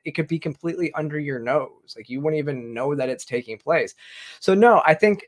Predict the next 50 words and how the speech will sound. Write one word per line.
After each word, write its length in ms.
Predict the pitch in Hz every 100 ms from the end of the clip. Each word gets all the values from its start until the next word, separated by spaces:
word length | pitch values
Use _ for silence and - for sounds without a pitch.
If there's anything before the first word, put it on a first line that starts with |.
| _
you 140 | 180
know, 180 | 165 156
in 100 | 165
a 60 | 151
lot 200 | 175 254
of 60 |
these 140 | 262 185
books, 300 | 170 156 175
like, 180 | 147
there 140 | 185 208
was 240 | 254 - -
even 220 | 208 226
the 80 | 240
public 340 | 202 190 190 190
library 680 | 160 160 156 143 131 113 -
in, 340 | 131 123 117
like, 140 | 107 110
Louisiana, 640 | 127 131 123 127 117 107
I 180 | 98 113 _ _ _
helped, 320 | - 131 131 - _ _ _ _
you 80 | 127
know, 120 | - -
I 100 | 113
was 320 | 117 110 - _ _
fighting 280 | 127 127 123
against 300 | 117 113 123
one 100 | 113
of 80 |
these 160 | 110 110
things 200 | 113 107
out 200 | 110 113
there, 260 | 185 202 180
and 180 | -
it 120 | 131 120
was 160 | 123
like, 440 | 127 123 123 117 -
um, 560 | - 113 110 107 110 113 _ _ _ _ _ _ _ _ _ _ _ _ _ _ _ _ _ -
they 100 | 151
were 80 | 208
just 180 | 247
trying 200 | - 202
to 40 | 170
get 160 | 156
the 60 | 147
books 260 | 123 143 135
moved 240 | 135 139
to 80 | 127
the 120 | 117
adult 360 | 90 - 120 131
section. 380 | - - 165